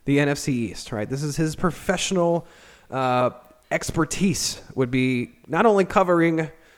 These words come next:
uh, the N F L, but specifically covering the N F C East. So hit me with it, man. Let's start with the fucking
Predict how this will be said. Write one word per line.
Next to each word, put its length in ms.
uh, 160
the 120
N 60
F 140
L, 160
but 140
specifically 1040
covering 340
the 80
N 80
F 80
C 180
East. 80
So 80
hit 160
me 80
with 160
it, 40
man. 200
Let's 160
start 320
with 160
the 80
fucking 500